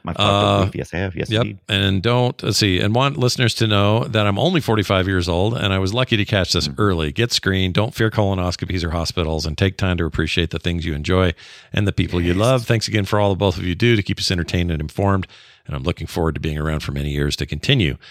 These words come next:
Speaker 2: following you both and what you do. All the best to you and your families, as well as the listeners and theirs,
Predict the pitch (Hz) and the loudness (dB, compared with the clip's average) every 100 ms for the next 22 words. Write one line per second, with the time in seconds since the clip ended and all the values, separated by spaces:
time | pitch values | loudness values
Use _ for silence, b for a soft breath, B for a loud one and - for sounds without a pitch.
0 | B B - 82 80 78 80 80 78 - | B B -2 0 2 2 2 2 2 0
1 | 71 - 80 82 73 - 82 85 87 85 | -4 -4 -2 0 0 -2 -4 0 0 0
2 | - 87 107 113 107 92 85 85 76 78 | -2 0 0 2 0 0 0 -2 -2 -2
3 | 85 82 80 - 73 82 80 80 85 76 | 0 0 0 -4 -4 -4 -2 -4 -4 -4
4 | 64 62 | -6 -8